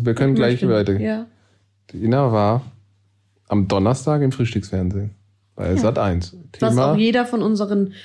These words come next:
Speaker 2: super tollen Followern hier bestimmt mit gesehen hat, weil sie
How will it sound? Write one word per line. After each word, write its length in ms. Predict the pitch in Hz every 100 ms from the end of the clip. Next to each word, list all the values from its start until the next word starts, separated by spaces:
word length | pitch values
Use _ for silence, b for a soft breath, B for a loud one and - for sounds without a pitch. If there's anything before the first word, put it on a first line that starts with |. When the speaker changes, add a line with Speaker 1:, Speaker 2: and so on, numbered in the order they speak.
| B
Speaker 2:
super 680 | - - 262 277 247 240 -
tollen 580 | - 220 220 220 214 214 b b _
Followern 640 | - 262 262 208 180 175
hier 320 | 190 185 185 175 -
bestimmt 560 | 185 190 - 277 320 -
mit 140 | 202
gesehen 360 | 214 190 208 202
hat, 180 | 170
weil 140 | 170 175
sie 400 | 175 170 101